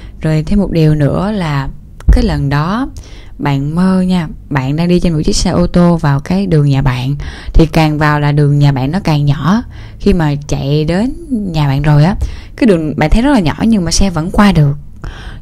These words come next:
Thì bạn thấy có một người đàn ông lão, đúng không? Ông lão ngồi ở trước nhà bạn. Thì bạn nhìn cái người này á, bạn không có sợ mà cảm giác quen. Sau đó vài hôm sau bạn lại mơ là bạn, à, đang có thai và bạn sờ vô cái bụng của bạn á.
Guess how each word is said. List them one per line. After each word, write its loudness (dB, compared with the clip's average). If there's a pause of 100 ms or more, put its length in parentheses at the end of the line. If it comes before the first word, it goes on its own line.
Thì -4
bạn -4
thấy 0
có -2
một -2
người -4
đàn -4 (240)
ông 2
lão, 2
đúng 2
không? 2
Ông -2
lão -2
ngồi 2
ở -2
trước 2
nhà 0
bạn. -4 (460)
Thì 2
bạn -2
nhìn -6
cái -2
người 0
này -2
á, -4
bạn -4
không -2
có 0
sợ 0
mà -2
cảm -4
giác 0
quen. 6 (720)
Sau 4
đó 4 (180)
vài 2
hôm 4
sau 2
bạn 0
lại 2
mơ 2
là 0
bạn, -6
à, 2
đang -2
có -2
thai 2
và 0
bạn -4
sờ 0
vô 2
cái 2
bụng 0
của -4
bạn -6
á. -4